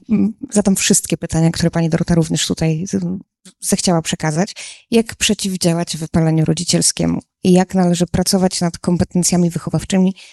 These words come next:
z rodzicami o obniżonym potencjale intelektualnym?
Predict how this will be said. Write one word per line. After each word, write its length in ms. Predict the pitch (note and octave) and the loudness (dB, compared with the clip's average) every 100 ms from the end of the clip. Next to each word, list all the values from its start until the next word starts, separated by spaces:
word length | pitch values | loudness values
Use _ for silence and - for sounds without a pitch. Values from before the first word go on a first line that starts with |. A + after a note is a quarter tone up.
| - | -8
z 100 | - | -2
rodzicami 580 | F#3+ F#3+ F#3 E3+ F#3 A#3+ - | 2 2 2 4 6 4 2
o 120 | F3 - | -4 0
obniżonym 680 | F#3+ F#3+ G3 F#3+ F#3+ F#3+ F#3 | 0 4 4 6 4 4 2
potencjale 560 | F3 E3 D#3+ E3 E3 - - | -2 -4 -2 0 0 -2 -6
intelektualnym? 720 | E3+ E3+ D#3+ - F2 D#2 - | -6 -2 -4 -4 -6 -4 -6